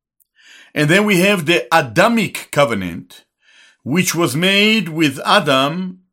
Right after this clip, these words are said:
in the Garden of Eden after his fall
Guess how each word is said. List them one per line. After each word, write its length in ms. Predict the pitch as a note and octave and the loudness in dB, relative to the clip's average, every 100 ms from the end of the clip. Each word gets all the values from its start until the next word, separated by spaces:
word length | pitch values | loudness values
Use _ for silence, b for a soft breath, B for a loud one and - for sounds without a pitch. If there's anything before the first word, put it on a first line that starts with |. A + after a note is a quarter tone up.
| _ | _
in 240 | - B3 A#3+ | 0 2 2
the 100 | G3 | 0
Garden 480 | E3 F#3+ F3+ E3+ | 2 4 2 -2
of 220 | D#3+ - - | -4 -4 -6
Eden 520 | C#3+ C3 C#3 C#3+ D3 - _ | -4 -2 -2 -2 -6 -12 _
after 380 | F#3 B3 B3+ F#3+ | 0 0 0 -2
his 240 | C#3+ C#3 - | -2 -4 -6
fall 520 | - F#2+ E2 E2 | -6 -6 -6 -12